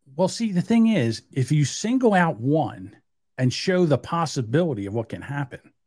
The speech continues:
then the rest of them will like, "Holy shit,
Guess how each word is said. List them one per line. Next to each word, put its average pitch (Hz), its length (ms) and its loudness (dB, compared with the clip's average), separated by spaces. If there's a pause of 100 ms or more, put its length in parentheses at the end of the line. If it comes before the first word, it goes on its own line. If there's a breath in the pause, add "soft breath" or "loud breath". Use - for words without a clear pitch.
(760)
then 147 140 6
the 139 100 4
rest 170 360 4
of 147 60 4
them 127 100 2
will 120 120 2
like, 110 200 -4
"Holy 147 340 0
shit, - 540 -4